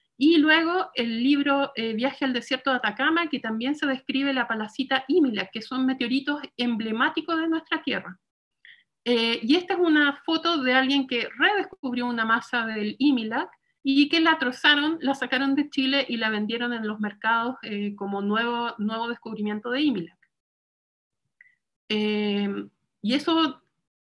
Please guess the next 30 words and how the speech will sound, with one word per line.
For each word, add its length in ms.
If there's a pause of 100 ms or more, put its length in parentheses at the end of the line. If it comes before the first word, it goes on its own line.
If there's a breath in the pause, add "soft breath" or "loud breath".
(220)
eh, 340
ha 80
sido 200
un 80
problema 480
porque 460
es 100
lo 340
que 100
justamente 600
en 100
la 100
ley 400
tratábamos 600
de 160
proteger, 500
porque 220
además 320
de 100
ser 160
un 220
patrimonio 460
natural, 400
es 80
un 120
patrimonio 420
histórico. 540 (1040 soft breath)
Eh, 480
otras 280
colecciones 640